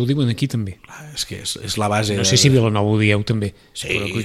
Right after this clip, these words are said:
Speaker 1: també
Speaker 2: el
Speaker 1: es diu.
Speaker 2: carnaval, per exemple, que és la nostra festa major, és la base de
Speaker 1: I també era
Speaker 2: la
Speaker 1: millor abans.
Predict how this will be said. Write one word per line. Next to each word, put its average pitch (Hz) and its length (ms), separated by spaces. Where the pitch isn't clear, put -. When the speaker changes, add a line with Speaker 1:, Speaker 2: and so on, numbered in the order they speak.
Speaker 1:
també 139 160
Speaker 2:
el - 20
Speaker 1:
es 120 60
diu. 135 80
Speaker 2:
carnaval, 101 420
per 107 140
exemple, 104 320
que 107 80
és 104 80
la 104 60
nostra 101 280
festa 104 180
major, 101 380
és 113 160
la 110 80
base 104 320
de 98 140
Speaker 1:
I 123 140
també 117 220
era 113 60
Speaker 2:
la 113 40
Speaker 1:
millor 113 160
abans. 117 60